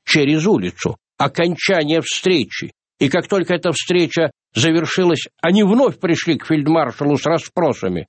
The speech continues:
И Кутузов с удовольствием рассказал им.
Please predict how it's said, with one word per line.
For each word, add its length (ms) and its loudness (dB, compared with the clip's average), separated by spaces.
И 120 2
Кутузов 680 -2
с 140 -4
удовольствием 840 0
рассказал 800 0
им. 160 -16